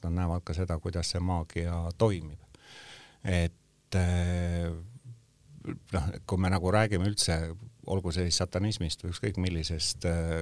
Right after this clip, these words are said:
kas ideoloogiast või filosoofiast või religioonist, et see on nagu teatud perspektiiv, millega inimene seda maailma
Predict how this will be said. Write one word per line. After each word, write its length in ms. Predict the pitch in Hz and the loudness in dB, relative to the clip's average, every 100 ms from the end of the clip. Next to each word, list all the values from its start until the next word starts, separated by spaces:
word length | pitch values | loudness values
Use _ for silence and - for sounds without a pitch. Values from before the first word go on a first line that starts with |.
| 80 | -4
kas 160 | 82 80 82 | -6 -2 0
ideoloogiast 760 | 82 85 95 82 82 78 - | 0 2 0 0 -4 -4 -6
või 80 | 80 | -6
filosoofiast 720 | 87 80 - 80 - 80 - | -4 -2 0 0 -2 -6 -4
või 120 | 85 | -2
religioonist, 560 | 85 82 95 92 78 - | -2 -2 -2 -2 -4 -8
et 100 | - | -4
see 60 | 87 | -2
on 80 | 85 | -2
nagu 80 | |
teatud 400 | 85 98 90 - - | -2 -2 -2 -6 -4
perspektiiv, 540 | 87 - 90 95 85 85 | -4 -4 -4 -2 0 0
millega 260 | 80 82 | -2 -2
inimene 360 | 87 82 82 80 | -2 -2 -4 -4
seda 180 | 82 82 | -4 -2
maailma 800 | 90 87 80 82 82 80 82 | 0 0 0 -2 -2 -2 -2